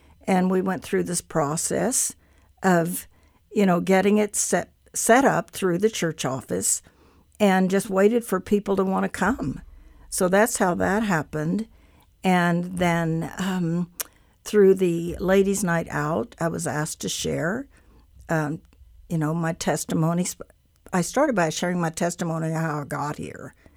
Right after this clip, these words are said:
'cause I'd lived in fif-, for fifty-two years in the same house in Huntington Beach. And obviously, I was a retired <laughs> older woman,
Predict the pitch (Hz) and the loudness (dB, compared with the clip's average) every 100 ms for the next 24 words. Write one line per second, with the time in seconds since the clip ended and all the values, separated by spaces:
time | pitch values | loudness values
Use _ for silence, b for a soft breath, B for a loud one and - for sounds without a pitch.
0 | b b b b b - 185 185 185 214 | b b b b b -2 2 2 6 6
1 | 214 170 - 208 - 175 175 240 247 220 | 4 0 2 0 0 -4 0 0 0 -2
2 | 196 202 185 185 196 202 160 156 - 185 | 0 0 2 2 0 -2 -4 -4 -4 -4
3 | 165 175 151 156 156 175 151 151 - - | -2 -2 -2 -4 -4 -4 -4 -4 -8 -6
4 | 143 139 135 104 - - b b b b | -6 -4 -6 -8 -12 -14 b b b b
5 | b b b 185 165 156 185 185 180 - | b b b 0 0 0 0 0 0 -2
6 | 185 170 170 - b b b - 185 175 | -2 -2 -4 -10 b b b -2 0 0
7 | 175 190 - - _ 165 170 170 - 165 | -2 -4 -6 -6 _ -6 -4 -6 -4 0
8 | 170 185 214 214 b b _ 170 208 208 | 2 2 0 -2 b b _ 4 8 10
9 | 220 202 190 196 220 277 | 10 8 4 6 6 4